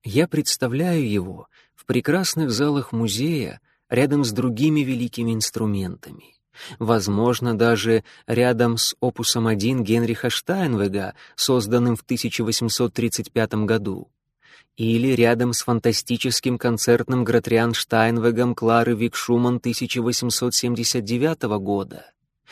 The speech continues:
Представляю, как он сияет, настроенный, счастливый от того, что находится здесь, в таком месте,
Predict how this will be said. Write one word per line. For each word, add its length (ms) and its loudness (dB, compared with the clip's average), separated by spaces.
Представляю, 680 2
как 200 -4
он 80 -2
сияет, 760 -4
настроенный, 920 0
счастливый 960 0
от 180 -4
того, 240 2
что 180 -2
находится 560 0
здесь, 640 -2
в 80 -20
таком 340 -2
месте, 640 0